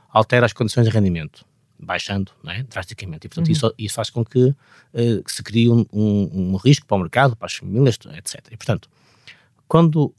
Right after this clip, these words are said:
Speaker 1: há aumento de desemprego, aquilo que tem sucedido, eh, sucedido é que há aumento da oferta no arrendamento, porque as casas não se vendem, e também há redução de rendas.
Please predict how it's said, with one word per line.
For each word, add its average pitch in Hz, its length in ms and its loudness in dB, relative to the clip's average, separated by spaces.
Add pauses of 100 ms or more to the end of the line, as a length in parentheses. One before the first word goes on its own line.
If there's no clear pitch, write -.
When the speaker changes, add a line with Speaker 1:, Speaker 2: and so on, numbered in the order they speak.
(180)
Speaker 1:
há 117 220 6
aumento 127 360 4
de 113 100 -6
desemprego, 98 600 -2 (240)
aquilo - 220 -2
que - 100 -20
tem 135 160 4
sucedido, 104 680 -4 (180)
eh, 101 320 0
sucedido 98 580 -4
é 113 60 2
que 101 340 2 (400)
há 123 180 4
aumento 113 800 6 (220)
da 104 220 0
oferta 113 560 2
no 101 200 -2
arrendamento, 90 640 -6 (540)
porque - 480 -2 (280)
as 104 120 -8
casas 95 320 -2
não 95 120 -4
se - 140 -12
vendem, 85 380 -12 (540)
e 123 80 0
também 131 340 6
há 139 60 6
redução 143 480 4
de 143 60 6
rendas. 120 560 2